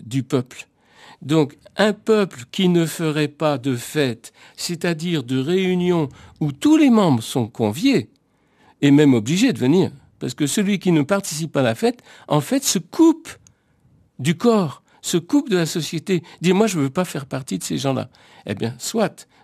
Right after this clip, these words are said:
mais alors tu es un étranger. Donc, qu'est-ce que c'est que l'intégration ? Ça serait de faire la fête en commun. C'est absolument capital. C'est le rituel fondamental pour l'homme. Tous les autres rituels vont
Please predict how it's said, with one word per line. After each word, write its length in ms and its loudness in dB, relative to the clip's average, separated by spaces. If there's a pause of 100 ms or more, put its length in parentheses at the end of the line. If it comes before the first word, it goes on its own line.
mais 100 0
alors 180 -4
tu 140 -4
es 40 0
un 120 0
étranger. 500 -6 (580)
Donc, 240 -4 (520)
qu'est-ce 240 0
que 100 -4
c'est 260 -2
que 100 -6
l'intégration ? 720 0
Ça 160 -4
serait 200 -2
de 40 -8
faire 160 -2
la 100 0
fête 240 -6
en 80 -2
commun. 320 -4 (1040)
C'est 320 -4
absolument 680 0
capital. 500 -8 (220)
C'est 260 0
le 100 2
rituel 400 -2
fondamental 720 -2
pour 220 -10
l'homme. 280 -8 (600)
Tous 220 2
les 240 2
autres 260 0
rituels 580 -4 (560)
vont 540 2